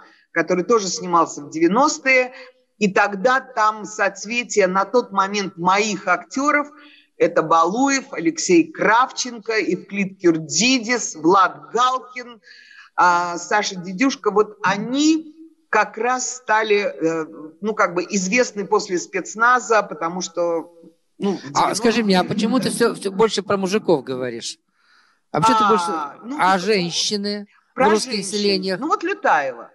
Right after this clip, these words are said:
Speaker 1: <laughs> которая ещё, а, в то время жила в Вильнюсе. И когда она приезжала в Москву, мы начинали, а, встречаться с режиссёрами и так дальше, потому что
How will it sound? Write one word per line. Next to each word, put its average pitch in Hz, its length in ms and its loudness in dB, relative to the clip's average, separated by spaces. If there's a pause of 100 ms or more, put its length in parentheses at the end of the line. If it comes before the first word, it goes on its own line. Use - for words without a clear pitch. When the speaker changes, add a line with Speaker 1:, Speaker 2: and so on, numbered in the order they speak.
(260)
Speaker 1:
<laughs> - 1600 -10
которая 269 580 0
ещё, 240 640 0 (380)
а, 175 220 4
в 175 80 -12
то 247 100 0
время 226 260 0
жила 190 280 2
в 175 80 -8
Вильнюсе. 214 640 0 (640)
И 247 140 4
когда 254 360 2
она 226 160 0
приезжала 196 460 0
в 170 100 -2
Москву, 226 680 2
мы 262 120 2
начинали, 180 720 0 (360)
а, 151 580 4
встречаться 170 640 -2
с - 120 -14
режиссёрами 160 880 0
и - 40 -8
так - 240 -4
дальше, 185 340 0
потому 170 360 -2
что 165 340 0